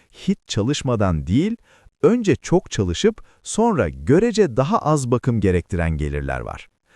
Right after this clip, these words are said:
Ve bu farkı anlamayanlar kazanmak yerine yanıyor. Pasif gelir efsanesini üç başlıkta açalım. Bir, gerçek pasif gelir. İki, yarı pasif,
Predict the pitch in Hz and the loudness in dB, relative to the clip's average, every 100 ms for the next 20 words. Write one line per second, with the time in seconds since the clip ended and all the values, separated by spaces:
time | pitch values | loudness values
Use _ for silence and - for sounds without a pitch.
0 | _ 73 76 62 208 - 143 110 - 85 | _ -4 -4 0 -2 2 0 0 -2 0
1 | 95 160 185 104 73 98 175 - _ _ | 0 2 2 2 0 0 -2 -4 _ _
2 | - 87 80 82 131 - 82 76 101 143 | -4 -2 -2 -2 -2 -2 -4 0 -2 -2
3 | - - 76 87 85 73 - _ _ _ | -8 -8 -2 0 -2 -4 -10 _ _ _
4 | _ _ _ - - - 170 254 - 190 | _ _ _ -20 -6 -2 -2 -4 -2 0
5 | 185 139 - 147 139 131 143 180 - _ | 2 0 0 0 0 -2 -2 -4 -6 _
6 | - 208 - 110 95 90 - 57 - 55 | 0 0 2 0 0 -4 -6 -8 -8 -10
7 | 60 _ _ _ - 131 107 - _ _ | -12 _ _ _ 0 2 2 -2 _ _
8 | _ 92 120 - 139 - 80 69 - 58 | _ 2 2 4 -2 0 -6 -6 -8 -10
9 | - - _ _ _ _ 80 - 240 180 | -12 -20 _ _ _ _ -12 -2 0 0
10 | _ _ - 73 85 160 - - 208 - | _ _ -12 -4 0 0 0 -2 -2 -6